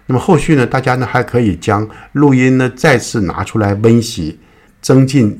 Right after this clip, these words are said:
理解和认识。那么教理呢，它是一本非常有用的教会书籍。那我倒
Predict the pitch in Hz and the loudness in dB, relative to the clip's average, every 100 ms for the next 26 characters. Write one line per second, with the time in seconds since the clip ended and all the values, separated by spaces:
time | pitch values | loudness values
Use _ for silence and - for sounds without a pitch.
0 | 107 98 117 110 - 104 123 87 - - | 0 2 2 -2 -2 0 2 2 -4 -14
1 | _ _ _ 131 127 - 190 113 82 87 | _ _ _ -2 -2 0 2 2 2 0
2 | 98 - - - 135 170 160 113 80 - | -2 -8 -20 -8 -4 -2 -2 -2 -4 -4
3 | 190 - 143 117 80 123 175 107 85 - | -4 0 0 0 0 2 4 4 0 0
4 | 98 98 - 104 95 - - _ - - | 0 -2 -4 -6 -6 -6 -14 _ -20 -20
5 | _ 101 - _ _ 104 104 | _ -10 -10 _ _ -2 0